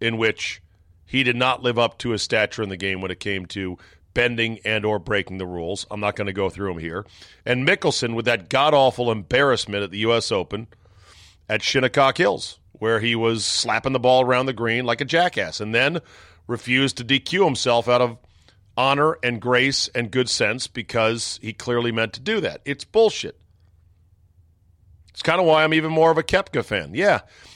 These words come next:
he may be a, "Hey, dude, golf's easy. You suck. I'm gonna go lift."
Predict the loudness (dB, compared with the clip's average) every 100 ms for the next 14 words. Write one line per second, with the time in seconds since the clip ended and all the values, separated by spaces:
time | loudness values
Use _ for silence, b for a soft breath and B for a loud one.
0 | B -2 2 4 4 4 4 2 -2 -2
1 | -2 -2 -4 _ _ _ _ _ _ -2
2 | 0 2 2 0 0 -4 -4 -2 -2 -2
3 | -4 -6 -4 0 -2 0 0 0 -2